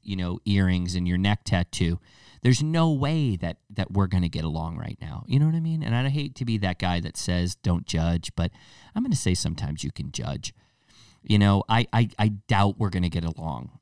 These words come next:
okay? So I, I slapped you then, and I would slap you now. So there's no point sometimes in catching up with people. You know, sometimes it's like, we just gotta move onward. Let's meet new people. Let's meet new friends. And I've had new friends now, you know, uh,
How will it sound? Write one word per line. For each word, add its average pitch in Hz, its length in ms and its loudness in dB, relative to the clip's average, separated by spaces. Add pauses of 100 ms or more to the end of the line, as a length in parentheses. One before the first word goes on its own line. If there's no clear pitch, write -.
okay? 90 420 0
So 104 480 2 (120)
I, 107 180 0
I 117 120 0
slapped 139 400 -2
you 127 80 2
then, 98 240 2
and 101 100 2
I 98 80 2
would 104 180 0
slap 92 320 -4
you 92 80 -2
now. 113 280 0
So - 180 0
there's 117 220 2
no 180 180 0
point 131 420 -2 (320)
sometimes 90 560 0
in 85 120 -6
catching 90 360 -4
up 82 160 -2
with 90 140 -2
people. 90 400 -2 (1000)
You 110 60 2
know, 101 80 4
sometimes 104 480 0
it's 95 140 -2
like, 95 160 2
we 98 100 2
just 92 160 0
gotta 90 180 2
move 92 200 2
onward. 95 480 2
Let's 113 180 0
meet 123 180 0
new 90 180 -2
people. 90 360 -4
Let's 101 160 -4
meet 107 140 -4
new 95 120 0
friends. 90 220 0 (340)
And 113 100 -2
I've 131 120 0
had 156 140 2
new 123 180 -2
friends 107 500 -4 (120)
now, 95 560 -2 (180)
you 92 160 -2
know, 87 380 -2 (180)
uh, 82 520 -6